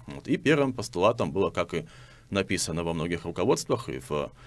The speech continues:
гайдах, безопасность персонала превыше всего. Э, безжалостная арифметика такова, что в период эпидемии и войн, э, выбывший медицинский работник, врач, медсестра, фельдшер, э, не только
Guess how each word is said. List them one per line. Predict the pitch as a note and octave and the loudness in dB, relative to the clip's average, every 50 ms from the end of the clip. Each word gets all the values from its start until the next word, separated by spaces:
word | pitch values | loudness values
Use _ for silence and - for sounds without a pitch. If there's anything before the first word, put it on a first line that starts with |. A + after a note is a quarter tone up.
| - - - - - - - - | -20 -20 -20 -20 -20 -20 -12 -6
гайдах, | - G2 A2+ C3 D3 C#3+ C#3 A#2 A2 | 4 6 8 8 8 8 4 2 2
безопасность | G#2+ F#2+ F#2 F2+ B2 A#2+ A#2+ - A2 - | 2 0 2 4 6 4 4 4 0 -2
персонала | - F#2+ F#2+ - F2+ G2 C3 C#3 A#2+ | -2 -4 -2 0 2 2 4 4 2
превыше | A2 F2+ E2+ F#2 G#2+ G#2+ - G#2 | 2 2 2 2 2 2 0 -2
всего. | - - - G2+ E2+ D2 C2+ B1+ - - | -2 0 0 0 2 2 0 -2 -4 -8
Э, | F2+ D2 C#2+ C#2 C2+ C2+ C#2 | -8 -6 -4 -4 -4 -4 -4
безжалостная | C#2+ F2 F2+ - C3+ D#3 D3+ D3+ - A#2+ | -4 -2 2 4 4 4 4 4 4 2
арифметика | A2 G#2+ - C3 C#3+ - - - A#2 | 2 4 4 2 2 2 2 0 0
такова, | A2+ A2 - - F#2+ G2+ B2+ D3+ | 0 2 4 4 6 8 6 6
что | D#3 - - A#2+ A2+ G#2 | 4 2 2 2 2 2
в | F#2+ F#2 G2 G#2 F2+ | 4 4 4 4 4
период | - - G#2 G#2 G2+ G2 E2 D#2+ | 4 2 2 4 4 4 2 2
эпидемии | F2+ - F#2 F2+ E2 F#2 F2 E2+ E2+ D#2+ | -2 -4 -4 -2 0 0 0 2 0 0
и | D#2+ | 0
войн, | D#2+ F2 A#2 D3 E3 E3+ F3+ E3+ E3 | 2 2 2 2 2 0 -2 -4 -6
э, | - - - - D#2 D#2 D#2 D#2 | -8 -10 -10 -6 -4 -2 -2 2
выбывший | D#2+ B2+ C3 C3 G#2 - - - G2 F2 - - - - - - - - - - - - - - - | 4 4 4 4 2 -2 0 0 0 -2 -4 -8 -16 -20 -20 -20 -20 -20 -20 -20 -20 -20 -20 -4 2
медицинский | G#2 A#2 A#2 A#2 - B2 G#2+ - - G#2+ F#2 | 6 6 6 6 6 4 2 4 2 2 4
работник, | F2+ F2 A2+ D3+ D#3 D#3+ D3 A2+ - | 4 6 4 4 4 2 0 -2 0
врач, | F#2+ F#2 G#2 B2 A#2+ - - - - - - | 4 4 4 4 4 2 -2 0 -2 -2 -4
медсестра, | - C2+ - - C2+ - - G2 G#2 | -4 -6 -6 -8 -8 -2 0 0 0
фельдшер, | A2 - G2 A2+ A2+ - - F#2+ F2+ F2+ - - | 2 0 0 0 2 0 0 0 -2 -2 -6 -6
э, | D#2+ D#2 D2+ D2+ D#2 D2+ D2+ D2+ - - - - - - - - - - - - - - - - - - - - - - - - - - - | -6 -4 -4 -2 -2 -2 -4 -4 -6 -8 -14 -20 -20 -20 -20 -20 -20 -20 -20 -20 -20 -20 -20 -20 -20 -20 -20 -20 -20 -20 -20 -20 -20 -6 -2
не | G2+ A2 | 0 4
только | G#2 C#3+ D#3 F3+ E3+ E3+ D#3+ - - | 8 8 8 10 10 8 6 6 4